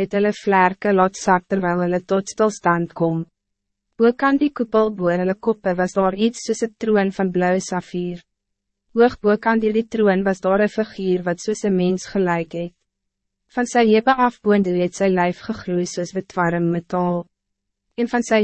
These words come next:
heupe af ondertoe het hy gelyk soos 'n baie helder vlam wat brand. Reg rondom hom was die lig so helder soos die glans van 'n reënboog tussen die wolke. So het die heerlikheid van die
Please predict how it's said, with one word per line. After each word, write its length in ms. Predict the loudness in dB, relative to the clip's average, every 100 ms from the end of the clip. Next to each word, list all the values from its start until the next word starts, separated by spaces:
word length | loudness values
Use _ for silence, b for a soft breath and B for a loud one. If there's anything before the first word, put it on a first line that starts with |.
| 2
heupe 180 | 2 2
af 280 | 2 2
ondertoe 440 | 2 2 0 -2 -4
het 140 | 0
hy 100 | -2
gelyk 480 | -2 -2 0 -2 -4
soos 220 | -6 -4
'n 120 | -4
baie 380 | 0 2 4 4
helder 420 | 4 2 2 0
vlam 360 | -2 -2 -2 0
wat 160 | -2 -2
brand. 420 | -4 -4 -6 -14 _ _ _ _ _ _ _ -2
Reg 240 | -2 0
rondom 480 | 0 0 2 2 2
hom 160 | 2 0
was 180 | -2
die 120 | 0 2
lig 240 | 2 0
so 240 | -2 0 0
helder 380 | 2 2 2 -2
soos 200 | -4 -6
die 120 | -6
glans 460 | -6 0 0 0 -4
van 120 | -2 -2
'n 80 |
reënboog 580 | 0 0 0 0 -2 -4
tussen 260 | -10 -6 -2
die 140 | -2
wolke. 520 | 0 0 -2 -6 -10 -12 _ _ _ _ _ _
So 200 | -8 2
het 220 | 4 4 4
die 140 | 2
heerlikheid 720 | 2 2 2 0 0 -4 -4
van 180 | -4 -2
die 120 | 0